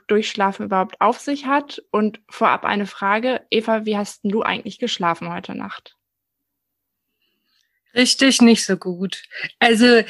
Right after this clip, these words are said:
Speaker 2: ich schlaf immer gut und jedes Mal,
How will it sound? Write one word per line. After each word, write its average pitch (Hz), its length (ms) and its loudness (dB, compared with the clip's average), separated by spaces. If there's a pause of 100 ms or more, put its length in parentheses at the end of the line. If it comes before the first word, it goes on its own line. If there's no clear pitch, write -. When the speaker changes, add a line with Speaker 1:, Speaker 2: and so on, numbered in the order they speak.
(220)
Speaker 2:
ich - 260 0
schlaf 254 480 2 (1000)
immer 339 360 2
gut 302 640 -6 (420)
und 220 200 2
jedes 277 420 0
Mal, 233 560 -2